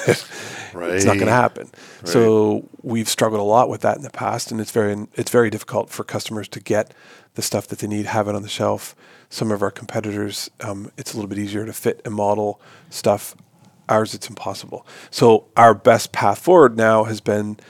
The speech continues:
Speaker 1: to get our dealers, if they wanna offer Tenebrex products to their customers,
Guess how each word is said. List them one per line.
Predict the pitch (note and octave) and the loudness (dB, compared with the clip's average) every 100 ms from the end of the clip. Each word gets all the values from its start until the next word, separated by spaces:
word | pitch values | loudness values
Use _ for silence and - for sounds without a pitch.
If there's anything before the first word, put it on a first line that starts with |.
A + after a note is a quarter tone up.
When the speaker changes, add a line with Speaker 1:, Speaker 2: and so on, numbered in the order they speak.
| - _ _ _ _ | -20 _ _ _ _
Speaker 1:
to | B2+ | 0
get | B2 B2+ | 4 4
our | C3+ | 4
dealers, | G#2+ G#2+ A#2 D#3+ G#2+ | 0 -2 -2 -2 -6
if | - | -2
they | A2 | -2
wanna | G#2+ G#2 G#2 - _ _ _ _ _ - | 0 -4 -6 -12 _ _ _ _ _ -2
offer | A2 - | -2 -2
Tenebrex | G2+ - A#2+ A2+ G#2 - | -10 -4 -2 -2 -4 -2
products | G#2+ G2+ - - | 0 0 -2 -10
to | - | -10
their | G2+ C3+ | 0 0
customers, | D3+ G#2 - G#2+ A#2 C#3+ | 0 -6 -6 -6 -6 -6